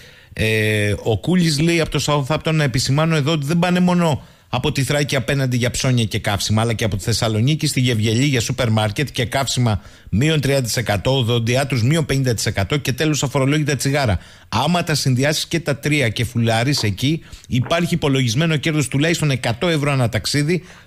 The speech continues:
παρά τα εκατόν σαράντα χιλιόμετρα πήγαινε έλα. Ε, αν μπορούσαμε τα δέκα δισεκατομμύρια άνθρωποι που υπάρχουν στον πλανήτη να στοιχιστούμε, δεν θα γεμίζαμε την Πελοπόννησο. Έχει μετρηθεί, δεν το λέω έτσι. Αν δείτε την Πελοπόννησο σε μια υδρόγειο, είναι όσο το κεφάλι της καρφίτσας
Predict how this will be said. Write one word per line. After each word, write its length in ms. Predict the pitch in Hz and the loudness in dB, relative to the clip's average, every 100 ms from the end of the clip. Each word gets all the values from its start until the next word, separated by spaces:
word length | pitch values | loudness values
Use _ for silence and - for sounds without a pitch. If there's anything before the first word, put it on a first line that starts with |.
| - | -6
παρά 320 | 120 127 180 | -2 0 0
τα 100 | 170 | -2
εκατόν 340 | 143 139 131 170 | -2 -2 -2 -2
σαράντα 360 | 156 151 165 | 0 0 -2
χιλιόμετρα 580 | 147 135 151 170 165 165 | -2 0 2 0 0 -2
πήγαινε 460 | - 180 175 175 185 | -2 0 2 2 2
έλα. 300 | 156 85 78 - - - - | 2 0 -4 -14 -20 -20 -10
Ε, 720 | 110 120 117 110 104 104 101 101 - | -2 0 2 2 0 0 0 -2 -4
αν 260 | 120 156 180 | -2 0 2
μπορούσαμε 600 | 160 156 185 175 151 131 | 2 2 0 0 0 0
τα 160 | 127 | 0
δέκα 300 | 131 175 151 | 0 0 -2
δισεκατομμύρια 640 | 131 131 135 127 131 160 160 | 0 -2 -2 -2 0 2 0
άνθρωποι 220 | 160 143 | 0 0
που 60 | 135 | -2
υπάρχουν 260 | 127 156 | 0 -2
στον 140 | 151 131 | 0 0
πλανήτη 360 | 127 151 156 | 2 2 0
να 80 | 131 | 0
στοιχιστούμε, 500 | 110 123 104 165 165 | 0 -2 -2 0 2
δεν 120 | 156 | 2
θα 100 | 151 | 0
γεμίζαμε 560 | 156 139 147 160 156 135 | 0 2 2 2 2 0
την 120 | 123 | 0
Πελοπόννησο. 720 | 123 123 123 151 113 - 95 - - - - | 2 2 2 0 0 0 -2 -6 -18 -20 -8
Έχει 200 | 117 135 | -6 0
μετρηθεί, 400 | 156 151 135 131 | 0 2 0 0
δεν 140 | 156 147 | 0 2
το 100 | 147 | 2
λέω 120 | 147 | 2
έτσι. 240 | 147 - | 0 0
Αν 100 | 123 | 0
δείτε 140 | 151 165 | 0 0
την 100 | 156 | 0
Πελοπόννησο 480 | 143 131 160 156 131 | 2 2 0 0 0
σε 120 | 135 | 0
μια 160 | 147 | 2
υδρόγειο, 360 | 139 131 160 156 | 2 2 2 2
είναι 120 | 156 | 2
όσο 160 | 160 156 | 0 -2
το 80 | 135 | -2
κεφάλι 280 | 131 151 | 0 0
της 120 | 151 - | 0 0
καρφίτσας 640 | 131 110 147 - - | -2 0 -2 -2 -2